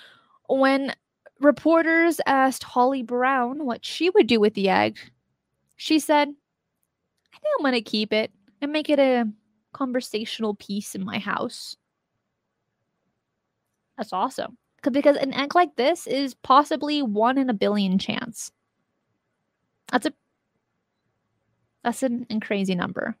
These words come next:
going on right there. One in a billion chance to where you'll find a perfectly round egg. Well, there was one in twenty fifteen, and now there is one in twenty twenty-two, and Holly Brown says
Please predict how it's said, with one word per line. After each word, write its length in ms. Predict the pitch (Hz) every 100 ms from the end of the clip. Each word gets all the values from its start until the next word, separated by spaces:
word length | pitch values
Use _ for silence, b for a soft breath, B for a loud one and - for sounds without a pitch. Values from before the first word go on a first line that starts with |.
| _
going 220 | - 156
on 160 | 135 127
right 180 | - -
there. 240 | 226 226 - _ _ B B -
One 360 | 214 233 277
in 160 | 294 269
a 60 | 269
billion 640 | 202 214 226 240 240 220
chance 500 | 214 220 202 196 214
to 120 | -
where 140 | 202 202
you'll 180 | 202
find 340 | 208 - 196 190
a 40 |
perfectly 760 | 196 - 202 196 214 208 208 202
round 760 | 208 170 180 185 180 185 185 -
egg. 360 | 185 - 208 B B B _ -
Well, 120 | 196
there 100 | 202
was 180 | 196 -
one 260 | 202 202
in 140 | 247 220
twenty 280 | 220 190 196
fifteen, 640 | - 196 - 247 285 349 b b
and 120 | - 240
now 140 | 277
there 160 | 262 277
is 240 | 285 262
one 260 | 247 226 226
in 160 | 233
twenty 320 | 226 226 208 202
twenty-two, 600 | - 202 190 - 294 294
and 200 | 240 269
Holly 320 | 233 277 330
Brown 380 | - 277 302 311
says 360 | 285 294 294